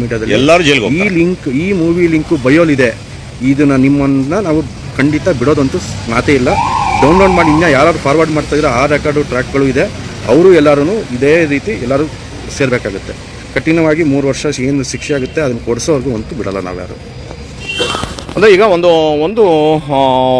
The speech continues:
Speaker 2: ಹೊಸ ಅಮೆಂಡ್ಮೆಂಟ್ ಆಗಿದೆ. ಇದು ಮಾಹಿತಿಗೋಸ್ಕರ ನಾನು ಹೇಳ್ತೀನಿ. ಯಾವ ನಿರ್ಮಾಪಕರು ತಮ್ಮ ಸಿನಿಮಾನ ಆನ್‌ಲೈನಲ್ಲಿ ಕಳ್ತನಕ್ಕೆ ಒಳಗಾಗಿ ಅವ್ರ ಲೈಫ್ ಹಾಳಾಗೋಗಿದೆ,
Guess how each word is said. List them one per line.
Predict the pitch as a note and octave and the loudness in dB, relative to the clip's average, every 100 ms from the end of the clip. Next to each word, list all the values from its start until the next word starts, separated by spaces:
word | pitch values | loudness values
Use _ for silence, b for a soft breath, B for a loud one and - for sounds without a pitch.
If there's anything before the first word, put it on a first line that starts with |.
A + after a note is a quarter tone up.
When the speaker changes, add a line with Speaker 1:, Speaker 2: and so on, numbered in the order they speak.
| B2 B2 | 2 0
Speaker 2:
ಹೊಸ | C3 E3+ | 2 2
ಅಮೆಂಡ್ಮೆಂಟ್ | C#3 C#3+ C3 G#2+ G2 | 4 2 2 2 0
ಆಗಿದೆ. | D#2+ D2+ - - - - - - - - - - C#3 | 0 -4 -10 -20 -20 -18 -18 -18 -18 -18 -16 -12 -4
ಇದು | F3 B2+ | 0 2
ಮಾಹಿತಿಗೋಸ್ಕರ | C3 G3+ F#3+ D3+ D#3+ D#3+ | 4 2 2 0 0 0
ನಾನು | G#2+ F2+ | -2 -2
ಹೇಳ್ತೀನಿ. | F2+ D#2+ D2+ - - - - - - - - - - C#3 | -4 -6 -10 -12 -18 -18 -18 -16 -16 -16 -16 -14 -2 0
ಯಾವ | G#3+ F#3+ | 2 2
ನಿರ್ಮಾಪಕರು | E3 F3+ E3+ D#3+ E3 E3+ E3+ C3+ | 2 2 0 0 2 2 2 2
ತಮ್ಮ | C3+ C#3+ B2+ | 2 2 2
ಸಿನಿಮಾನ | D3+ E3+ D#3+ D#3 C3 | 2 2 2 2 2
ಆನ್‌ಲೈನಲ್ಲಿ | D#3 D#3+ D3 C#3+ D#3+ D#3+ D#3 D3 C3+ A#2+ | 4 4 2 2 4 4 4 2 0 0
ಕಳ್ತನಕ್ಕೆ | C3 C#3 D#3 B2 A#2 | 0 0 -2 0 0
ಒಳಗಾಗಿ | C3+ C3+ C3+ C3+ | 2 2 2 0
ಅವ್ರ | G#2+ | 2
ಲೈಫ್ | C3+ A#2+ | 0 2
ಹಾಳಾಗೋಗಿದೆ, | B2 A#2 F#2+ D#2 | 2 2 0 0